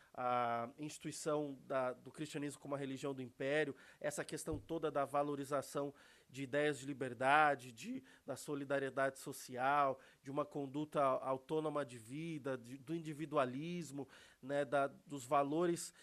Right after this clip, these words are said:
individuais, né, assim, pra mulher, pra criança, pro, não só aquela coisa da, da família, né, que se cria essa moralidade individual da, da consciência, questão de direitos humanos, né,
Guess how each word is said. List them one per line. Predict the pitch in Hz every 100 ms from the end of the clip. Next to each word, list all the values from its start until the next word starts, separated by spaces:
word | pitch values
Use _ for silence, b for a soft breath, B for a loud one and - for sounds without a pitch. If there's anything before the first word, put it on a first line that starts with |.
| -
individuais, | 139 131 127 143 120 131 151 127
né, | 139
assim, | -
pra | 131 131
mulher, | 131 123 127 151 151 135
pra | - 127
criança, | - 135 123 143 151 127 - -
pro, | 147 - b -
não | 156 175
só | - 160
aquela | 151 151 143
coisa | - 143 139
da, | 135 127 b b -
da | 127
família, | - 123 127 180 151 131
né, | 131 b b
que | -
se | 175
cria | - 196 214
essa | 185 -
moralidade | 165 160 160 156 135 143 156 131 139 b b -
individual | 151 143 143 143 127 127 147 151 135
da, | 117 127
da | -
consciência, | - 147 143 - 123 131 165 151 - 135 b b b -
questão | 170 - 202
de | 165
direitos | 147 165 185 180 135
humanos, | 139 127 160 175 151 139 135 135
né, | 151